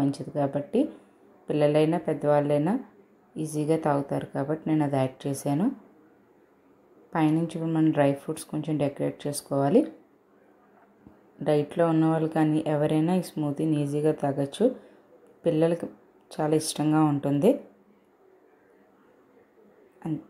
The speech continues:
ఎంతో టేస్టీ, యమ్మీగా ఉండే ఓట్స్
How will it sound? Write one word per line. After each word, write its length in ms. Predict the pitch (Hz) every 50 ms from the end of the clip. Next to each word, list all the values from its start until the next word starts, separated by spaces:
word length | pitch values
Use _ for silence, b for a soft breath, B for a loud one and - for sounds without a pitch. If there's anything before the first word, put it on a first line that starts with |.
| _ - - 156
ఎంతో 240 | 151 143 - - 170 170 170
టేస్టీ, 380 | 160 156 151 151 - - - 170 165 160
యమ్మీగా 420 | 151 151 156 151 151 160 156 151 147 147
ఉండే 220 | 147 147 170 202 269 277 - - _ _ - _ _ _ _ _ _ _ _ - _ _ _ _ _ _ _ - _ _ _ _ _ _ _ _ _ _ - - - _ _ - - 165 165
ఓట్స్ 240 | 175 180 - - -